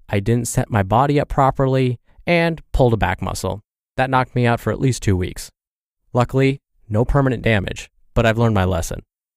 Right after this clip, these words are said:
And J C's absolutely right. There are days when you're gonna go into the gym and you're gonna feel like you're super strong today,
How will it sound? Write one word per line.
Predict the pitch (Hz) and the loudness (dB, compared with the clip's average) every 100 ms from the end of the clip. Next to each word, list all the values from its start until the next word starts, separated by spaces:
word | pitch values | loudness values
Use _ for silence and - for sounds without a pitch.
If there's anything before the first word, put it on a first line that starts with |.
| _ _ _ _ - | _ _ _ _ -2
And | 135 | 0
J | 170 | 0
C's | 196 185 139 | 0 -2 0
absolutely | 147 - 135 120 | -2 0 0 0
right. | 123 117 - _ - | 2 0 0 _ -2
There | 156 | 2
are | 170 | 2
days | 143 147 151 170 | 4 2 2 0
when | 120 120 | 0 0
you're | 165 | 2
gonna | 156 | 2
go | 151 | 2
into | 156 | 2
the | 127 | 0
gym | 104 120 127 147 _ | 0 0 0 -2 _
and | 120 | -4
you're | 127 190 | -2 0
gonna | 233 | -2
feel | - - 170 196 127 - _ - | -6 -4 0 2 2 -2 _ -4
like | 123 | -2
you're | 127 | -2
super | - 151 151 | 0 0 -2
strong | - 165 185 143 | -2 0 2 0
today, | - 101 101 | 0 -2 -4